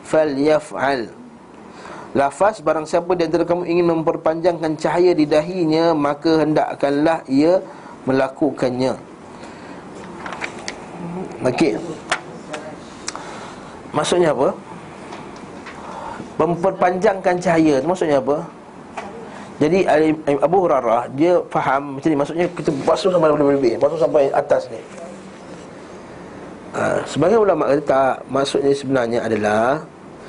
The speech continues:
sebab tak dinukilkan daripada para sahabat yang lain dia wuduk macam tu.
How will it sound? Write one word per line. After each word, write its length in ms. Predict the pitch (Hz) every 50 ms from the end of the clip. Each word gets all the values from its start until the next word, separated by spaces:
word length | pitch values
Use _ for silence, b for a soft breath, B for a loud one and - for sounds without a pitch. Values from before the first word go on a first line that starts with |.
| B B B B
sebab 160 | B - -
tak 160 | - - 160 165
dinukilkan 520 | 170 175 185 180 - 208 175 160 - 151 143
daripada 240 | 147 139 143 151 151
para 200 | - 151 147 151
sahabat 320 | - - 151 147 156 139 147
yang 160 | 147 147 147
lain 160 | 143 147 143
dia 80 | 147 143
wuduk 320 | 151 156 156 160 120 160
macam 100 | 190 208 240
tu. 100 | 262 226